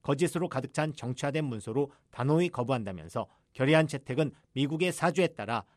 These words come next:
이유가 연례 행사로 반복하고 있다고 주장한 바 있습니다.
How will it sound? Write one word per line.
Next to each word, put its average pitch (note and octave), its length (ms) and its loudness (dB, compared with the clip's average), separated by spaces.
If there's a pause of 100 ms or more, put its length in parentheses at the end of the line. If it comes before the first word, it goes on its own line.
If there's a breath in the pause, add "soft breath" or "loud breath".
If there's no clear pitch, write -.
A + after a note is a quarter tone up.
(100)
이유가 C3+ 480 2 (200 soft breath)
연례 D#3 260 6
행사로 C#3 440 2
반복하고 C#3+ 500 0
있다고 B2+ 480 -4 (200)
주장한 B2 400 0
바 C#3+ 100 2
있습니다. E2+ 440 -8